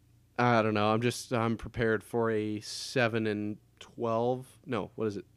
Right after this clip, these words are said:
There's a seventeen game, so seven and nine, sixteen. Is that right? Sixteen. No, seventeen games, so seven and ten.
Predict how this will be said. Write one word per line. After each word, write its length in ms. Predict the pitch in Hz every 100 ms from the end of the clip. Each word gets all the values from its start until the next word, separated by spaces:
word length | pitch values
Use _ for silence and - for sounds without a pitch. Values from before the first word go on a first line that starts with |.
| -
There's 180 | 113
a 60 | 101
seventeen 400 | - 123 117 117
game, 120 | 113
so 140 | 107 107
seven 560 | - - - 120 110
and 540 | 107 101 101 98 101 101
nine, 960 | 107 113 120 120 123 123 120 120 120
sixteen. 720 | 120 - 113 - 117 110 110 110 _ - _ _ _ _ _ _ _ _ _ _ _ _ -
Is 60 |
that 100 | 113
right? 220 | 113 117 - _
Sixteen. 560 | - - - - 117 110 -
No, 100 | 95
seventeen 400 | - 147 139 143
games, 300 | 131 90 95 -
so 60 |
seven 320 | 95 - 120
and 100 | 113
ten. 320 | 104 - 90